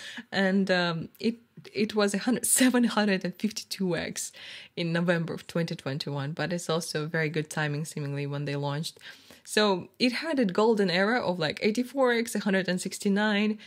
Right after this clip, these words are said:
seven hundred and fifty-two, and la, la, la, la. Uh, so they started very well, and you see how, you know,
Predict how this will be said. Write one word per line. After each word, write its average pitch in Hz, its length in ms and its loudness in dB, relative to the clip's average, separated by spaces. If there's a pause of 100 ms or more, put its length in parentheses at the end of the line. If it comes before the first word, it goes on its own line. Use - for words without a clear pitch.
seven 240 300 2
hundred 214 340 4
and 208 140 2
fifty-two, 220 720 2
and 185 340 2
la, 196 80 6
la, 180 380 4
la, 240 80 2
la. 254 240 4 (500)
Uh, 208 160 2
so 208 220 4
they 240 100 6
started 254 460 4
very 208 240 4
well, 180 720 2
and 202 240 4
you 202 140 2
see 208 260 2
how, 156 500 -2
you 190 140 2
know, 170 360 -2